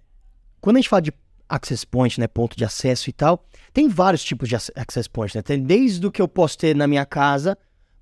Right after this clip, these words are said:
pro, tô perguntando, pra, pra finalmente a internet chegar quando eu estiver deitado na minha cama, porque é horrível, né? A gente deita na cama e tem o ponto encostado no travesseiro que não pega o Wi-Fi.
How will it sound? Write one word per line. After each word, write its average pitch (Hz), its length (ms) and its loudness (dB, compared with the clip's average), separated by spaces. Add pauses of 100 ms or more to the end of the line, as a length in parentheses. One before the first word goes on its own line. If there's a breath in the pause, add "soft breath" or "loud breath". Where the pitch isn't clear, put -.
(100)
pro, 127 540 2 (100)
tô 107 80 -4
perguntando, - 360 -6 (760)
pra, 123 540 0
pra 131 160 0
finalmente 170 640 0
a 147 40 0
internet 139 420 0
chegar 135 440 0
quando 147 160 -4
eu - 20 -4
estiver 127 180 -2
deitado 127 440 -2
na 131 60 -2
minha 127 160 0
cama, 139 320 -2
porque 123 220 -8
é 127 120 0
horrível, 127 460 -2
né? 120 180 -4 (280)
A 127 40 -12
gente 156 160 -4
deita 196 460 2
na 196 140 0
cama 208 420 0
e 196 40 -4
tem 196 220 2
o 233 80 0
ponto 202 540 -2
encostado 180 300 0
no 175 40 2
travesseiro 185 360 -2
que - 320 -8
não 170 240 0
pega 160 300 0
o 175 40 0
Wi-Fi. 175 420 -2